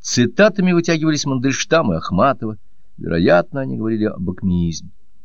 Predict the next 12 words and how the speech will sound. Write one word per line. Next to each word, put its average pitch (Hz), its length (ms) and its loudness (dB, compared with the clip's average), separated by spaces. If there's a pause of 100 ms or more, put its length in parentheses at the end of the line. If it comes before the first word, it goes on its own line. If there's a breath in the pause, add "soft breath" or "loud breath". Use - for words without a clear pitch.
(1200)
В 123 60 -8
живописи 220 600 4
тоже 123 380 4
было 92 240 4
неспокойно. 90 760 2 (760)
Идеологизированный 143 1080 6
авангард 143 800 4
злобно 175 580 2
собачился 135 840 0
с - 140 -2
махровым 107 560 0
соцреализмом. 90 880 -4